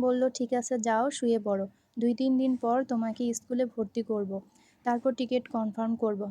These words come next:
তখন আমি বুঝতে পারিনি ওনারা দেশে থাকে না, আমেরিকায় থাকে। ওখানে ওদের বাড়ি আছে, ব্যবসা আছে। ঢাকাতেও ওদের বাড়ি আছে, আরও অনেক জায়গায় ওদের বাড়ি।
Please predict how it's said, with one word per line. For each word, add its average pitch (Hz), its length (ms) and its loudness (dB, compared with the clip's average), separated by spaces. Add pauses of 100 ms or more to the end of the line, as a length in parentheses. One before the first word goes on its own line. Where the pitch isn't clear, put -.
(140)
তখন 240 260 0
আমি 254 180 2
বুঝতে 240 340 0
পারিনি 233 400 0 (100)
ওনারা 220 320 2
দেশে 226 300 -2
থাকে 202 280 -2
না, 190 120 -6 (420)
আমেরিকায় 240 520 2
থাকে। 202 340 -4 (340)
ওখানে 247 360 0
ওদের 247 280 0
বাড়ি 214 380 0
আছে, 226 240 -2
ব্যবসা 220 440 0
আছে। 196 220 -2 (160)
ঢাকাতেও 240 500 0
ওদের 254 240 2
বাড়ি 226 340 2
আছে, 240 260 -2
আরও 214 220 2 (380)
অনেক 240 300 0
জায়গায় 247 440 4
ওদের 226 280 4
বাড়ি। 214 300 -2